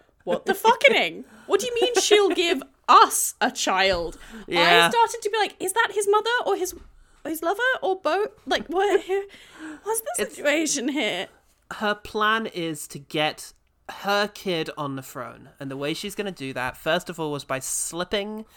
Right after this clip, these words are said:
Speaker 2: Alan Rickman onto the, I guess, the family that is the Sheriff of Nottingham, and killing the parents at some point as well, I think, is implied.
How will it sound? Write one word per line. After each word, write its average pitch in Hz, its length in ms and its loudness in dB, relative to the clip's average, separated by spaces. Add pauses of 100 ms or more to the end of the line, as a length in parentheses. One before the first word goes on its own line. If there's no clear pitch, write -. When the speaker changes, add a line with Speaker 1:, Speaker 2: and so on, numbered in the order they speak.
(200)
Speaker 2:
Alan 175 280 4
Rickman 139 380 -2
onto 135 560 -6
the, 127 320 -6 (440)
I 151 100 -2
guess, 175 260 -2
the 180 80 -4
family 175 840 -4
that 156 140 -4
is 151 240 -2
the 170 100 -8
Sheriff 151 380 -4
of 147 80 -12
Nottingham, 156 480 -8
and 135 180 -12
killing 147 280 -6
the 135 60 -8
parents 135 460 -6
at - 80 -12
some 147 160 -6
point 147 220 -10
as 131 100 -14
well, 131 240 -6
I 147 60 -8
think, 156 320 -12
is 147 100 -14
implied. 147 480 -6